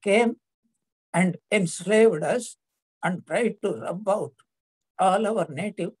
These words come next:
Indian culture and introduce their own foreign culture, which will never work out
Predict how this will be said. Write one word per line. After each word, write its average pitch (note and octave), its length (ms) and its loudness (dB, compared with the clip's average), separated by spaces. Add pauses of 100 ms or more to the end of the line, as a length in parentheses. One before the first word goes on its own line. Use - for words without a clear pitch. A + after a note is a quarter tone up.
Indian F#3 500 -2
culture F3+ 520 -4 (560)
and F#3+ 180 0
introduce G#3+ 800 -2 (1120)
their A3+ 280 2 (140)
own G#3 280 -2
foreign G#3+ 480 -4
culture, G3+ 500 -6 (580)
which A#3+ 280 -2
will B3 180 0
never A#3+ 420 0
work F#3 220 -4 (100)
out G3+ 200 -20